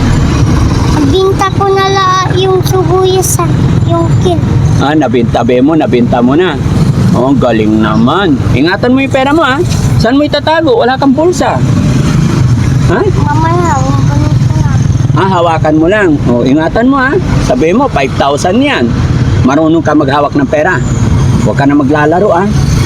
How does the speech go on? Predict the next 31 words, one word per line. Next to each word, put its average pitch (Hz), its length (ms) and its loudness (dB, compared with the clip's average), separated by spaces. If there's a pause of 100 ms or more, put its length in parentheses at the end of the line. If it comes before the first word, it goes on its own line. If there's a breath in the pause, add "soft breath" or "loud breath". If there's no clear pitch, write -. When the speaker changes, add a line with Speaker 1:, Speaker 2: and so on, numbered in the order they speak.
(460)
Speaker 2:
Saan 269 240 0
ba 285 80 0
bahay 247 320 0
nyo? 202 240 0 (800)
Speaker 1:
Doon 370 160 0
lang, 415 240 0
oh. 403 240 2 (560)
Speaker 2:
Ah, 262 80 2
malapit 277 400 0
lang. 294 320 2 (320)
Ah, 262 100 0
kaya 185 380 0
naman 185 320 0
pala, 254 320 0
eh. 208 240 0 (800)
Oh, 160 160 0
pero 262 240 0
hintayin 226 400 0
mo 220 80 0
pa 233 80 0
rin. 254 80 2
Huwag 240 160 0
ka 214 80 0
tatawid 196 400 0
mag-isa, 196 320 0
ha? 226 240 0 (880)
Sige, 143 240 2
ano 220 160 0
pangalan 277 400 0
mo 277 100 2
ulit? 311 240 0